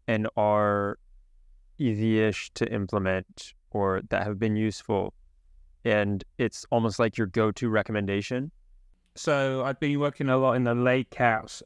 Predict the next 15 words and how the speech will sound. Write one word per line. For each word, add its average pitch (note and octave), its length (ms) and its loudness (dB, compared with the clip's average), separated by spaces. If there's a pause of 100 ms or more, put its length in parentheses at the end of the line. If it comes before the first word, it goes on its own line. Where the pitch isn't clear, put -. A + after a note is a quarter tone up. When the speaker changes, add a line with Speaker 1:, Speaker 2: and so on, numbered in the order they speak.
Speaker 2:
and, G#2+ 800 -2 (140)
um, G#2 720 -4 (760)
I, B2 260 0
I've C3 140 -6
been B2 480 0 (220)
a D3+ 100 -6
quite, D3 460 0
I've C#3+ 100 -10
been D#3+ 180 0
quite D#3 280 2
a B2+ 40 -4
big C#3 240 -4
fan B2+ 280 -2
of A2+ 120 -6
what, A#2+ 400 -6